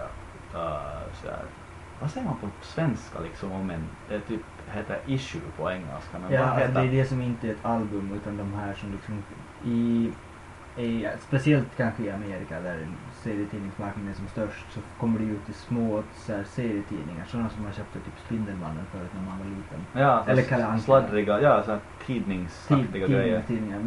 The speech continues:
Speaker 2: Men nu när man köper det, så köper det i album som är åtminstone ett par, åtminstone hundra sidor, liksom.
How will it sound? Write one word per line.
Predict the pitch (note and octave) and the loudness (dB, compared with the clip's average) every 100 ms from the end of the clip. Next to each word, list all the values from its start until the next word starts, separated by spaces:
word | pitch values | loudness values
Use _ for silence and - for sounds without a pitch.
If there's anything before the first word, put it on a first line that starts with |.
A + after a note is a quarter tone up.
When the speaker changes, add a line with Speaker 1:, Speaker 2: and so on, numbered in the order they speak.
| B2 A#2+ | 2 2
Speaker 2:
Men | B2 B2 | 2 4
nu | B2+ | 4
när | A#2 G#2+ | 4 0
man | G#2+ | 0
köper | A2+ G#2 | -2 -2
det, | G#2+ | -2
så | A2 | 0
köper | G#2+ G#2+ | 0 0
det | G#2 | 0
i | |
album | A2 A2 G2 G2 | 0 0 -2 -6
som | G2 | -6
är | G#2 G2+ - | -6 -6 -6
åtminstone | G#2+ A2 G2 G#2 A2 A2 A2 | -6 -4 -4 -2 0 0 -2
ett | G2 - | -6 -4
par, | G#2 F#2 A2 A2 | -2 0 -2 0
åtminstone | A#2 A2+ A2+ G2+ | 0 0 -2 -2
hundra | A#2+ G2+ F#2+ | 0 0 -2
sidor, | - F2 - | -6 -8 -8
liksom. | - - | -10 -10